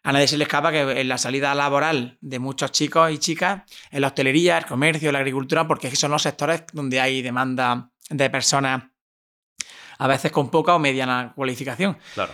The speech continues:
Speaker 1: Pero este es un ejemplo de un chico que en otro sector, en este caso de la electricidad, con sistemas de alta tensión, o sea, tampoco soy ningún experto, pero el chico, el chico es bueno, ¿eh?
Speaker 2: No, no, no tiene que ser fácil.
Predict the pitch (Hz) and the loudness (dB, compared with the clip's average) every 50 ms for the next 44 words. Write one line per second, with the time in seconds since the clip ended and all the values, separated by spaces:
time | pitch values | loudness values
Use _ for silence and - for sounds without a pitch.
0 | - - _ - 143 135 131 123 131 127 123 123 120 117 117 113 113 120 - - | -10 -6 _ 2 4 4 6 6 4 4 4 4 2 2 0 -2 -2 -4 -6 -8
1 | 143 139 127 - 151 143 143 131 143 143 135 156 165 156 151 139 135 135 - - | -8 -6 -2 0 0 0 0 0 -2 -2 0 0 2 2 4 2 2 0 -2 -4
2 | 147 156 156 160 156 160 _ _ - 135 127 131 139 131 143 143 - 147 - - | -4 -2 -2 -2 -2 -4 _ _ -6 -4 -2 -2 -2 -2 -2 -2 -2 -4 -2 -2
3 | - - 196 233 - _ _ - 143 127 127 123 - 131 135 135 127 131 135 135 | -2 -2 -2 -2 -8 _ _ -14 -12 -12 -10 -10 -8 -6 -6 -4 -4 -4 -4 -4
4 | 131 127 131 131 131 123 - 143 131 127 127 135 139 143 139 139 135 - - - | -4 -4 -4 -4 -4 -6 -8 -10 -8 -6 -2 0 0 2 2 0 -2 -6 -12 -20
5 | - - - - 123 - - - 151 139 139 139 139 135 143 120 131 127 120 - | -20 -16 -10 -6 -6 -6 -4 -2 0 0 2 0 0 -2 -4 -4 -4 -2 0 2
6 | 156 156 151 147 143 135 139 131 113 110 107 117 127 123 139 135 135 135 139 135 | 2 2 2 2 -2 -2 -4 -4 -4 -6 -6 -6 -6 -6 -6 -6 -6 -4 -4 -4
7 | 131 - - 147 143 147 170 151 127 113 - - 131 120 147 147 - 156 - - | -2 0 0 -2 0 0 0 -2 -2 -2 -4 -4 -2 0 0 0 0 -2 -6 -6
8 | - 135 147 123 147 151 120 120 135 175 - - 107 123 113 101 95 113 113 117 | -2 -2 0 2 2 2 2 0 -2 -6 -8 -8 -8 -8 -8 -6 -6 -6 -6 -6
9 | 117 - 117 104 - 131 123 - - | -6 -6 -6 -2 -2 -2 0 -2 -6